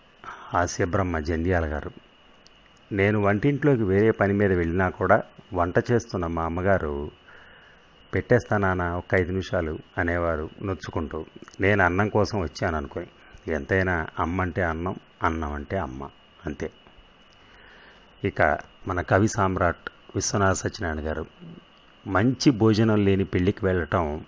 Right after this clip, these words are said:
సంతాప సభకు వెళ్ళిన దాంతో సమానం." ఇక మన రేలాంగి వెంకట్రామయ్య గారు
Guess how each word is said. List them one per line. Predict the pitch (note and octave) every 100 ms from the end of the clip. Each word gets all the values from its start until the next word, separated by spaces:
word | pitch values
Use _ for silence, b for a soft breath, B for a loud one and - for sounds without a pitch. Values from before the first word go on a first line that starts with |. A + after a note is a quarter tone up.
| -
సంతాప | - F2+ E2 G2+ F#2
సభకు | F#2 F2+ E2+ -
వెళ్ళిన | F2 D#2+ F2+
దాంతో | E2 D2+ C#2 A#2 - - _ _ _ _ -
సమానం." | - E2 D2 C#2 C#2 - - - - _ - B B B B B B B _ _ -
ఇక | G#2 G2+ D2+ - _ - - -
మన | F#2 F2 D#2+ D2+ - - -
రేలాంగి | F2+ F2+ F#2
వెంకట్రామయ్య | E2 D#2+ F#2 - F2+ F2 E2
గారు | F2+ -